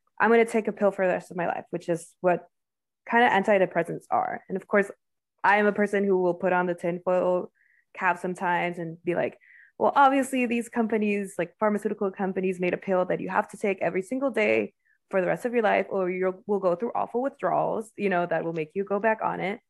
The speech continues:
And <laughs> which is a thing, but also I'm very happy with my antidepressants. I'm also aware that a lot of depression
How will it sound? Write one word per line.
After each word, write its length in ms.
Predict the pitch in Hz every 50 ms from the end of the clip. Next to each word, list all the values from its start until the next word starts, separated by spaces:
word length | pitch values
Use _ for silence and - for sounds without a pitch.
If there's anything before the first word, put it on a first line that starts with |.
| _ _ _ _ _ _ _ _ _ -
And 480 | 196 190 185 180 180 175 175 175 - -
<laughs> 520 | 226 - - - _ _ _ _ _ _ -
which 160 | 262 294 -
is 140 | 381 370 403
a 100 | 370 294
thing, 400 | - 233 202 190 196 226 294 - - _ _ - _ _ _ _ -
but 300 | 254 254 254 247 - - -
also 480 | 226 247 262 269 269 262 240 226 214 - - _ _ _ -
I'm 300 | - - 220 233 226 214
very 220 | 190 208 202 202 214
happy 260 | 214 214 214 226 226
with 140 | 220 220 214
my 120 | 214 208
antidepressants. 760 | - - 202 208 220 214 208 208 208 - 214 208 214 220 226 220 -
I'm 140 | - 196 202
also 280 | 214 254 - - 269 240
aware 400 | 196 180 175 160 160 175 196 208
that 260 | 180 170 170 - _ _ _ _ _ _ _ _ _ _ _ _
a 100 | - 196
lot 240 | 196 185 175 170 175
of 260 | 180 180 175 175 175 _
depression 760 | - 180 - - 180 170 - - 175 170 170 170 170 180 175